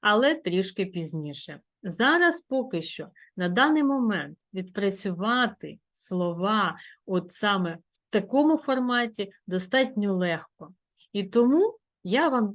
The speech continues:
пропоную саме такі варіанти. Пані Катерино, ви були дуже активні,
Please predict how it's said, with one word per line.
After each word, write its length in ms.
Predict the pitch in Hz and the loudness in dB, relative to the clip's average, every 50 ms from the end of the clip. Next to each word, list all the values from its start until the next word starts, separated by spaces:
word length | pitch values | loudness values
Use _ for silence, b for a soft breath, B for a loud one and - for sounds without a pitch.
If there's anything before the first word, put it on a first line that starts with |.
| 214 _ | -8 _
пропоную 720 | - 175 165 170 - 170 165 170 196 226 247 240 226 220 | -12 -12 -12 -10 -10 -8 -6 -4 -2 -2 0 0 -2 -4
саме 560 | 220 208 - - 190 185 202 202 202 196 190 190 - - | -6 -8 -10 -6 -4 -4 -4 -4 -4 -6 -8 -10 -12 -10
такі 340 | - 170 - - - 180 | -12 -12 -10 -6 -6 -6
варіанти. 680 | 165 165 160 156 160 147 143 143 143 143 - 151 156 156 _ _ _ _ _ _ _ _ _ B B B B B B B B - | -4 -4 -6 -8 -8 -8 -10 -10 -12 -14 -18 -20 -20 -20 _ _ _ _ _ _ _ _ _ B B B B B B B B 0
Пані 240 | 233 277 370 453 | 2 4 4 4
Катерино, 600 | 453 453 - - - - 196 180 160 147 151 156 _ _ _ _ _ _ _ _ _ - | 4 2 0 0 0 -2 -2 -2 -4 -8 -10 -14 _ _ _ _ _ _ _ _ _ -20
ви 320 | 175 143 143 180 247 311 | -16 -10 -4 -2 -2 -2
були 600 | 320 240 202 202 196 180 185 220 247 254 254 262 - _ | -2 -2 -2 -2 0 0 0 0 0 -2 -4 -6 -12 _
дуже 360 | - 165 170 220 214 202 220 202 | -12 -6 -2 -2 -2 0 0 0
активні, 840 | 202 196 196 - _ - - 202 233 254 254 254 220 175 147 - | 0 -2 -4 -12 _ -6 -2 -2 0 0 2 2 0 0 0 -4